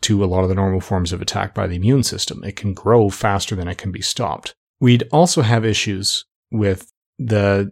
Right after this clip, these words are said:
cells that have dramatic changes not matching the tissues next to them. So if the mutation involves growing extra blood vessels and you're suddenly cured, well, those blood vessels are gonna be pinched off or they're gonna become vestigial.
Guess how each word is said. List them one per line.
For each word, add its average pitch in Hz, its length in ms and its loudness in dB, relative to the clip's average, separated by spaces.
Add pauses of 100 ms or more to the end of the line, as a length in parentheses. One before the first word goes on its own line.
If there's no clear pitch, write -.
cells 117 640 2 (200)
that 107 140 -6 (220)
have 104 360 0
dramatic 117 560 2
changes 92 560 -2 (260)
not 123 320 4
matching 110 380 2
the 101 80 0
tissues 101 420 -4
next 95 260 -2
to 76 120 -10
them. - 140 -20 (300)
So - 160 2
if 107 80 -2
the 113 80 2
mutation 117 460 4
involves 107 280 2
growing 104 240 0
extra 101 260 -4
blood 117 260 2
vessels 98 440 -2
and 101 160 -6
you're 92 80 -4
suddenly 92 400 -4
cured, 110 520 2 (260)
well, 113 80 2
those 101 180 0
blood 107 220 2
vessels 104 280 -2
are 101 60 0
gonna 95 140 0
be 92 80 -4
pinched - 360 -4
off 113 320 4
or 107 40 -4
they're 98 80 -2
gonna 92 120 0
become 95 320 -2
vestigial. 104 680 0